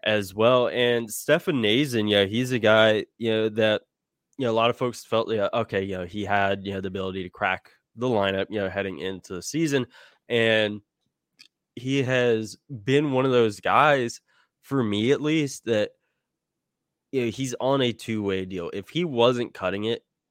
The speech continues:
be like, "All right, you know, you're heading back to Chicago." Same like Jalen Chatfield. You know, those could be guys that they could easily, you know, you know, if they go on a slow streak, "All right, you're getting on a plane." But no, Nazen and Chatfield as well,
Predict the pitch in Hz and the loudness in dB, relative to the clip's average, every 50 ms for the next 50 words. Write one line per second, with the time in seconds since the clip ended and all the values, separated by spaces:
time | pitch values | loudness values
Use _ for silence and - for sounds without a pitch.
0 | _ _ _ _ _ _ - 110 104 95 95 95 - - 135 147 117 107 104 95 | _ _ _ _ _ _ -10 -6 -4 -4 -4 -4 -4 -4 -2 0 0 0 0 -2
1 | 104 104 98 101 101 101 98 104 104 101 95 95 95 92 - - 92 - - - | -2 -4 -4 -4 -4 -4 -4 -4 -4 -2 -2 -2 -2 -2 -2 -6 -12 -12 -8 -4
2 | 90 80 73 - - - 131 180 202 190 147 123 - 120 113 107 101 90 - 107 | -4 -4 -4 -4 -6 -4 -2 0 0 0 0 0 2 2 2 2 2 -2 -2 -2
3 | 95 - - - - - - _ _ _ _ _ _ - 113 101 101 104 107 117 | -2 -2 -6 -12 -16 -16 -16 _ _ _ _ _ _ -4 -2 -2 0 2 2 2
4 | 147 165 156 - - 143 123 123 120 113 110 110 107 104 104 104 98 101 92 117 | 2 2 0 -2 -4 -4 -2 -2 -4 -2 2 2 4 4 2 0 -2 -4 -2 -2
5 | 120 113 - 104 - 95 110 110 104 98 104 104 101 98 98 95 90 - _ _ | -2 -2 -4 -10 -10 -8 -8 -8 -8 -8 -8 -6 -6 -4 -4 -6 -8 -12 _ _
6 | _ _ _ _ - - 104 98 95 92 92 92 90 _ _ _ _ _ _ _ | _ _ _ _ -10 -6 -4 -2 -2 -2 -2 -4 -8 _ _ _ _ _ _ _
7 | _ _ _ _ _ - 117 110 98 98 - 117 117 113 110 120 110 107 104 101 | _ _ _ _ _ -10 -6 -4 -4 -2 0 2 0 2 2 2 2 4 2 2
8 | 101 104 104 98 95 - - - 110 104 101 - - 104 98 95 - _ _ _ | 2 0 -2 -2 -4 -6 -6 -4 -2 -2 -4 -6 -6 -6 -6 -6 -8 _ _ _
9 | _ _ _ _ _ _ _ - 101 101 98 95 92 80 71 95 98 95 92 - | _ _ _ _ _ _ _ -6 -4 -2 -2 -2 -2 -4 -8 -10 -12 -12 -10 -8
10 | 110 101 - 90 90 90 - - - 104 98 82 76 _ _ _ - _ _ _ | -8 -8 -6 -6 -8 -8 -8 -6 -4 -4 -4 -4 -8 _ _ _ -20 _ _ _
11 | - 120 113 110 - 135 131 117 104 87 - _ _ 69 71 _ _ _ _ - | -4 -2 -2 -2 0 0 0 0 0 0 -2 _ _ -20 -20 _ _ _ _ -8
12 | 135 120 113 117 131 151 147 143 170 160 147 143 147 147 127 _ - - 160 151 | -4 0 2 4 4 2 2 2 2 2 2 2 2 0 -4 _ -4 2 4 4
13 | 143 - - - 151 139 131 117 104 113 110 95 - 127 143 147 131 113 - | 4 4 0 -2 -2 -2 -2 -2 -4 -6 -6 -4 -2 2 2 2 2 0 -2